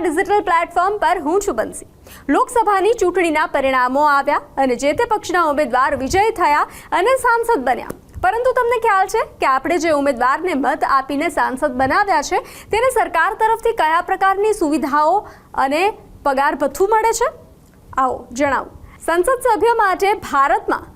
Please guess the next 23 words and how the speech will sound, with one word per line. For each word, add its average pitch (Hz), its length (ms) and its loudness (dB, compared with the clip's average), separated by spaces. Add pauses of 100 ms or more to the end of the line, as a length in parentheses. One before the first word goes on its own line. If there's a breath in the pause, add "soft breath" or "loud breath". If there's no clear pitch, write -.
(560 loud breath)
એક 508 200 0 (120)
સાંસદને 339 520 0 (120)
દર 330 220 0
મહિને 320 220 0 (140)
એક 311 160 -4
લાખ 269 280 0
રૂપિયાનો 285 460 -2
પગાર 262 220 0 (100)
મળે 330 240 2
છે. - 80 -10 (240)
આ 233 140 0
સિવાય 247 340 0
દૈનિક 285 320 -2 (120)
ભથ્થું 254 280 -6
પણ 311 220 -2
મળે 302 240 0
છે, 508 100 -8 (140)
જે 247 100 0 (140)
દર 339 260 0
પાંચ 349 300 -2
વર્ષે 349 280 -2
વધે 403 300 0
છે. - 80 -8